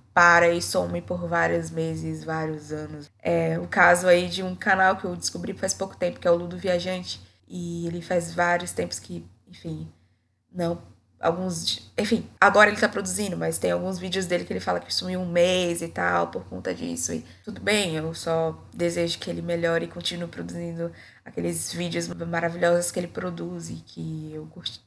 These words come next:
curti muito. E, cara, sei nem se você um dia vai ouvir meu podcast, mas eu amo seus vídeos, eu gosto muito mesmo. E, de certa forma, eles me ajudaram muito em alguns momentos da minha vida. É,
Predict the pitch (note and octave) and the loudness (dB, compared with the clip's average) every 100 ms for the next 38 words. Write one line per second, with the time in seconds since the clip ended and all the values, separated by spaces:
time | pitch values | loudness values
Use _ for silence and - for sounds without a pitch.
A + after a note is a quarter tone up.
0 | _ - - A3 F#3+ F3+ F3+ - F3 - | _ -10 -4 -2 -2 -6 -6 -8 -10 -12
1 | _ _ F3+ F3 E3+ - F#3+ F3 E3+ E3 | _ _ -8 -6 -6 -2 2 2 2 -2
2 | D#3+ - - F3+ F3 F#3+ F#3+ - - G#3+ | -8 -10 2 2 2 -2 -8 -12 -12 -4
3 | G3 F#3+ F#3 F#3 F#3+ A3+ G3+ A#3 B3 A3+ | -2 0 4 8 10 10 10 10 10 10
4 | - - - G#3+ - F#3+ F3+ F#3 F#3+ F#3 | 6 4 4 4 2 2 4 2 -4 -8
5 | - - _ F3+ F3 E3+ E3+ E3 D#3+ - | -14 -20 _ -2 0 0 -4 -10 -12 -18
6 | _ - F3+ F3 E3+ D#3+ D#3+ E3 E3 E3+ | _ -10 -6 -6 -6 -8 -8 -8 -6 -8
7 | - E3+ E3 E3+ E3+ D#3+ - _ - F3+ | -8 -12 -12 -10 -8 -8 -12 _ -8 0
8 | F#3 F#3 F3+ E3 E3 D#3+ F3 E3 E3+ D#3+ | 2 2 2 0 -2 -4 -4 -4 -2 0
9 | E3 E3 E3 E3 E3 D#3+ D#3+ - E3 E3 | 0 -2 -6 -6 -6 -6 -8 -6 -4 -2
10 | E3 E3 E3 E3 D#3+ - E3+ E3 E3+ E3 | -4 -4 -6 -4 -6 -4 -4 -4 -6 -6
11 | D3+ - - _ _ _ G3+ G3+ G3 F#3+ | -10 -14 -16 _ _ _ 2 4 6 4
12 | F#3+ | 4